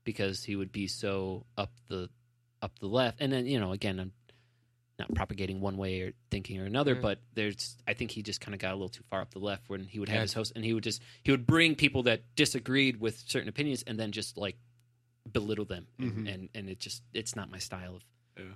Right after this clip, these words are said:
Speaker 1: having
Speaker 2: Yeah.
Speaker 1: discussions with people.
Speaker 2: Huh. Do you like the guy from, uh, what's the, uh, the Comedy Central joint? The black guy.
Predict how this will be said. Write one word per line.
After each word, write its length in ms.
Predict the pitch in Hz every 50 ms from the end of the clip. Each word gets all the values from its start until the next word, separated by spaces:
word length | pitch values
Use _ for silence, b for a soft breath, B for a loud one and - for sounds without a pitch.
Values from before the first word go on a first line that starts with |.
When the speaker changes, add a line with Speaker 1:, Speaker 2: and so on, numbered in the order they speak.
| - _ -
Speaker 1:
having 140 | 107 104 120
Speaker 2:
Yeah. 40 | 131
Speaker 1:
discussions 360 | 139 139 113 90 - - -
with 100 | 92 -
people. 320 | - 92 - - 110 - - _ _ _ _ _ _ _ _
Speaker 2:
Huh. 180 | 139 131 120 104 95 - - _ -
Do 100 | 190 226
you 100 | 175 135
like 280 | 123 131 123 123 117
the 80 | - 113
guy 280 | 101 107 113 113 113 110
from, 220 | - - 107 107
uh, 100 | 107 104
what's 140 | 110 123 127
the, 140 | - 117 110 110 113
uh, 280 | 104 104 104 101 104 -
the 80 | - 110
Comedy 340 | - - 131 123 117 107 101
Central 360 | - - 120 107 - - 95
joint? 240 | 95 104 101 - - - - - _ _ _ _ _ _ _
The 80 | - 101
black 280 | 98 110 107 95 95
guy. 220 | 95 95 92 85